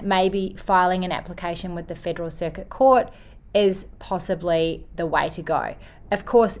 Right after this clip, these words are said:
every matter is different, and that is something that you're gonna have to be guided on with your own family lawyer. So the key to what I'm really talking about today is to not be afraid to negotiate,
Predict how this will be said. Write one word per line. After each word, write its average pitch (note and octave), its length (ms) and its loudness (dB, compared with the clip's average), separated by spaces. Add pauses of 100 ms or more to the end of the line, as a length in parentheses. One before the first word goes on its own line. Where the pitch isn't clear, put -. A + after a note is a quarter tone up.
every G#3 380 0
matter F3 420 0
is E3 220 -4
different, C#4 640 0 (360)
and F#3 420 6
that F3+ 220 4
is G#3 160 -2
something F#3 440 0
that F#3 160 -2
you're F3+ 180 -4
gonna F3 220 -4
have F3 220 -8
to E3+ 100 -10
be E3+ 240 -6
guided G#3+ 580 4
on E3+ 420 -4
with E3+ 300 -2
your E3+ 380 -2
own E3+ 480 -4
family D#3+ 580 -2
lawyer. D#3 540 -2 (440)
So A#3 600 10
the A3+ 160 -2
key C4+ 420 2
to B3 260 2
what G3 200 4
I'm F#3+ 160 0
really A3+ 260 4
talking F3+ 440 -8
about E3 260 0
today D#3+ 420 0
is F#3 200 -6
to - 160 -8
not G3 320 0
be C4+ 120 2
afraid D#3+ 440 0
to F3+ 100 -10
negotiate, D3 880 -6